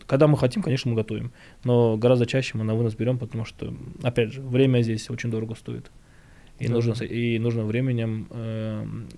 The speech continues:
Speaker 1: пользоваться правильно. Бывает ли, когда мы лентяйничаем, я просто лежу, ничего не делаю? Стопудово бывает. Сижу просто, опять же, с моим лучшим другом, с Ютубом, а, в обнимку сижу и изучаю какие-то,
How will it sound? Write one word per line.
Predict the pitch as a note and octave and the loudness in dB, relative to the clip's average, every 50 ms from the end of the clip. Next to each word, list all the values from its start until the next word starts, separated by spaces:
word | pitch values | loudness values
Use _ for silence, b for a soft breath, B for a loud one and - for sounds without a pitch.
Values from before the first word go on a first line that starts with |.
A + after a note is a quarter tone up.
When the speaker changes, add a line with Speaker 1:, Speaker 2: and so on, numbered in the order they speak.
| A#2+ - - | -18 -8 -2
Speaker 1:
пользоваться | B2+ B2 B2 B2 A#2 A2+ A2+ - A2 | 0 2 4 4 2 2 0 -4 -8
правильно. | - - - A2+ A2+ G#2+ A2 A2+ A2 A#2 | -6 -2 0 0 0 0 0 -4 -6 -6
Бывает | A2+ A2+ A#2+ B2 C#3 D3+ D3 B2 | -2 2 4 6 6 6 6 4
ли, | C3 B2+ | 2 2
когда | - B2+ B2 B2+ | 4 4 4 4
мы | B2+ B2+ A#2+ | 4 4 2
лентяйничаем, | A#2+ A#2 A#2 - C3 C#3+ D3+ D3 C3+ - - B2 A#2 | 2 2 0 0 0 0 0 0 -2 -2 -4 -4 -4
я | B2+ | -2
просто | - C3+ B2+ - A#2+ | -4 -4 -2 0 0
лежу, | B2 B2 B2+ | 2 2 2
ничего | B2+ B2 A#2+ B2+ | 2 0 0 0
не | B2 B2 | -2 0
делаю? | A#2+ C#3 C#3+ C3+ A2+ G#2+ G#2 | 0 0 0 0 -2 -4 -6
Стопудово | - - - - A2 - - G#2+ B2 B2 B2 | -10 -10 -8 -8 -8 -8 -10 -10 -10 -10 -8
бывает. | B2 - G#2+ - - B2 - B B B B B B B - | -8 -10 -10 -12 -12 -14 -14 B B B B B B B -10
Сижу | - A2+ B2+ B2+ | -4 -4 -4 -2
просто, | - A#2+ A2 - - - G#2+ A#2 b b b b b | -2 -4 -4 -4 -6 -8 -8 -8 b b b b b
опять | - B2 - A#2+ A2+ | -12 0 0 2 2
же, | A2 | 2
с | G#2+ - | -2 -2
моим | A#2 A#2 G#2+ A2 | 0 0 2 2
лучшим | A#2+ B2+ B2 - A#2+ A2 | 2 2 0 0 -2 0
другом, | A#2+ A#2+ A#2 A#2 A2 G#2 | 2 2 2 2 0 -2
с | - - B2 | 0 0 0
Ютубом, | A#2 A#2+ - C3+ C3 B2 A2+ A2+ B B B B B B - | 2 2 2 2 2 2 0 0 B B B B B B -4
а, | A#2 A2+ A2 G#2+ G#2+ | 0 2 4 4 6
в | G#2+ A#2+ | 6 6
обнимку | A#2 A#2 A#2+ B2+ C#3 C3 - A#2+ | 4 6 4 4 2 2 2 0
сижу | G#2+ - - - - - A#2 G#2+ A2+ B2 C3 | -2 -2 -4 -10 -4 -2 -2 2 2 4 4
и | B2+ A#2+ A2 G#2+ G2 - G#2+ G#2+ | 4 4 4 2 0 0 -2 -2
изучаю | G#2+ G#2 - - A#2 A#2+ A#2+ | -2 -2 -2 -2 0 0 -2
какие-то, | A#2+ B2 - - A2+ A2 A2 - A2 G#2+ G#2+ G#2+ A2+ | -4 -6 -8 -6 -6 -6 -4 -4 -6 -6 -4 -6 -8